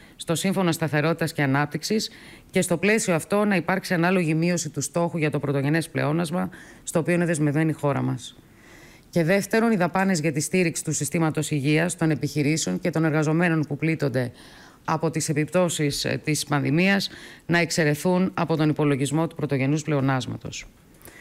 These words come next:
Θυμίζω ότι χθες υπήρξε νέα ευρεία σύσκεψη υπό τον Πρωθυπουργό στο Μέγαρο Μαξίμου με τη συμμετοχή των συναρμόδιων υπουργών.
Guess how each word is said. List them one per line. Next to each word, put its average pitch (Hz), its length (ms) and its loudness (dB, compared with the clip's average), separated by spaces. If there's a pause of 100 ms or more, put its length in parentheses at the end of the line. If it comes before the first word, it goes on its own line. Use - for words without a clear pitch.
(400)
Θυμίζω 185 320 2
ότι 170 140 -2
χθες 214 380 0
υπήρξε 180 360 -2
νέα 175 260 4
ευρεία 160 400 2
σύσκεψη 160 560 -2
υπό 147 160 0
τον 143 100 0
Πρωθυπουργό 143 680 0 (260)
στο - 180 -2
Μέγαρο 160 340 2
Μαξίμου 147 480 0
με 143 120 0
τη - 60 -8
συμμετοχή 147 480 -2
των 165 140 0
συναρμόδιων 143 600 0
υπουργών. 151 540 -2